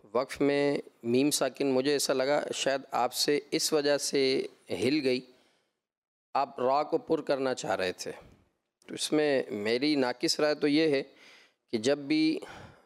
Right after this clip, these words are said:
را ساکن ہو اور مکسور ہو، اس کا ما قبل بھی ساکن ہو، تو ایسی صورت میں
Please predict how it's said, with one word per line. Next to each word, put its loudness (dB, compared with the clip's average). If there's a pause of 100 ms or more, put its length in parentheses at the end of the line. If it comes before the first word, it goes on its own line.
(220)
را 2
ساکن 0
ہو 2 (320)
اور -2
مکسور 2
ہو، 0 (1300)
اس -4
کا 0
ما 0
قبل 2
بھی 2
ساکن 0
ہو، -2 (440)
تو -10
ایسی 0
صورت 2
میں 2